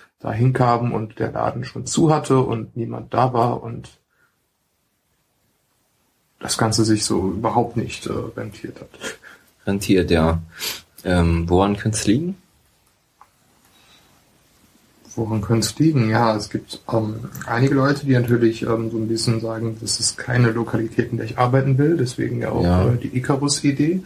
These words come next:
Speaker 1: Ähm, ansonsten ist es auch so, dass wir natürlich dann auch, äh, dem Stammtisch so mit der <laughs> Fraktionsvor-, Fraktionssitzung gerne mal den einen oder anderen Besucher abgraben,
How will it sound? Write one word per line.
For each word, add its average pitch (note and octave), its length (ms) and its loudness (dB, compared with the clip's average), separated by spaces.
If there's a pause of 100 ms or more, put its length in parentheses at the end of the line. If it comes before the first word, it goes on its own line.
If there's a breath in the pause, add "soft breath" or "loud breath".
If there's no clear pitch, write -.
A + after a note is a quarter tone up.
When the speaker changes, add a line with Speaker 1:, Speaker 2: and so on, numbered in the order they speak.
(420 loud breath)
Speaker 1:
Ähm, A2 440 2
ansonsten A2+ 920 -4 (400)
ist - 160 -8
es B2 100 -4
auch A#2 180 0
so, C3+ 260 4
dass B2 320 0
wir A#2+ 160 4
natürlich A2+ 420 2
dann G#2+ 260 -2
auch, B2+ 420 -2
äh, - 440 -10
dem A#2+ 160 -4
Stammtisch B2+ 460 0
so A#2+ 100 2
mit A2+ 180 0
der A#2 120 2
<laughs> - 100 -10
Fraktionsvor-, C3 800 0 (280)
Fraktionssitzung B2 720 2
gerne A2+ 200 2
mal A2+ 280 4
den A2+ 120 0
einen A2+ 200 2
oder G#2+ 120 2
anderen A2+ 300 0
Besucher A#2+ 480 0
abgraben, C#3+ 640 -2